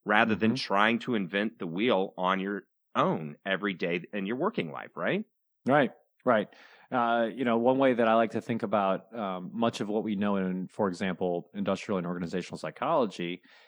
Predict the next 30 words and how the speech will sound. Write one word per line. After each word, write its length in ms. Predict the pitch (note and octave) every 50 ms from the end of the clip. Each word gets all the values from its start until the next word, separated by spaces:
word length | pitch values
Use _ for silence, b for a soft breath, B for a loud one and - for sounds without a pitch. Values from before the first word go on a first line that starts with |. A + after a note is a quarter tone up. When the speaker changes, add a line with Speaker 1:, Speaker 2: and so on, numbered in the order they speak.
| b b b
Speaker 2:
is 140 | B2+ A2
that, 220 | C#3 D3 C3 - -
you 80 | D#3+ D#3+
know, 80 | D#3
we 260 | C#3 A#2+ A#2+ D3 G3 G3+
know 280 | D#3+ D#3 D#3+ D#3 C3+ G#2+
a 80 | A2
lot 360 | G#2 G2 G2 G2 A2 C3+ C#3 B2
about 340 | A2+ G2+ B2 A2 A2 F2 G#2
what 200 | A2+ G#2+ F#2 E2
works, 480 | G2+ A2+ C#3 F3+ G#3 - - - -
and 160 | - B2 A2+
we 100 | A#2 A#2+ A#2+
know 180 | C3+ E3 F#3+
a 40 | F3+
lot 180 | D3 C3+ C3+ C3+
about 240 | A#2+ B2 A2 F#2 A2+
what 260 | A#2 G#2+ F2+ - -
definitely 600 | A#2 A2+ A2+ - C#3 B2+ A2 E2+ F#2+ A2+ G#2+ F2+ E2 -
doesn't 360 | - F#2 F2 E2 G#2+ F#2 C#2
work 440 | C#2+ E2 E2 D2+ C2+ - - - - _ _ -
<laughs> 140 | - -
in, 60 | D3 D3
in 400 | C3 F2+ C3 A#2 B2+ A#2 G2+ G2
organizations. 800 | F#2+ F#2+ F2 F#2 F#2 F2+ - D#2 D2+ D2+ - - - - - - B B B B B B B
And 380 | G2+ G2 G2+ G2 G2 G2+ G2+ G2
we 180 | F#2+ C3 C#3
can 340 | - D#3 C3+ A#2+ A2+ G#2 G2+ - - -
help 320 | - - C3 B2+ G2+ A2 F#2+
guide, 680 | F#2 G#2 G2+ A#2 C#3 B2 F#2 F2+ F2 F#2 F#2 G#2+ A2+